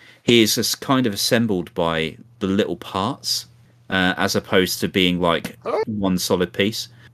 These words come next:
Speaker 1: Yeah, so
Speaker 2: There it
Speaker 1: here's
Speaker 2: is.
Speaker 1: the,
Speaker 2: Uh,
Speaker 1: here's
Speaker 2: I can't
Speaker 1: Dan's
Speaker 2: hear you.
Speaker 1: set.
Speaker 2: Let me put my
Speaker 1: Yeah.
Speaker 2: headphones back on. Uh, let me just go full screen for one second, so they won't be able to see you, uh, Grizzly, for one sec. Uh, but yeah, here it is.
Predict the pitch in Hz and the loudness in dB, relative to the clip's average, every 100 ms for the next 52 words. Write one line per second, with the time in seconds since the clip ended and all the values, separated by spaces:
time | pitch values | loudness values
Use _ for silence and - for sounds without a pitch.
0 | _ - 90 76 120 117 131 127 110 101 | _ -2 0 2 4 8 8 8 6 4
1 | 98 117 117 113 - 101 127 131 127 127 | 4 4 4 4 2 2 4 4 4 2
2 | 127 123 - 117 117 113 - _ _ - | 0 -6 -6 -4 -4 -6 -18 _ _ -6
3 | 120 80 117 113 104 120 107 - 113 113 | -2 0 0 -2 -2 -4 -4 -2 -2 -2
4 | 120 _ _ _ 117 120 117 117 139 113 | -8 _ _ _ 2 4 4 4 2 0
5 | - 131 113 - 127 - - 120 117 113 | 4 4 6 4 4 2 4 4 4 2
6 | 110 117 110 - 101 - 104 - 104 107 | 2 2 2 -2 -4 -2 -6 -4 -4 -2
7 | 104 110 95 - - - 143 123 95 98 | -2 -4 -4 -10 -16 -10 -4 -4 -2 0
8 | 95 101 - - - - 101 101 98 110 | 0 -2 -8 -20 -14 -2 2 2 2 0
9 | 90 104 98 - 95 104 101 98 - 123 | 2 0 0 -2 0 2 2 -2 2 6
10 | 117 - _ - _ - 107 107 107 104 | 6 4 _ -20 _ 2 6 8 8 6
11 | 104 101 95 104 - 117 107 92 113 110 | 6 4 4 2 2 2 2 2 4 8
12 | 104 110 - | 10 8 4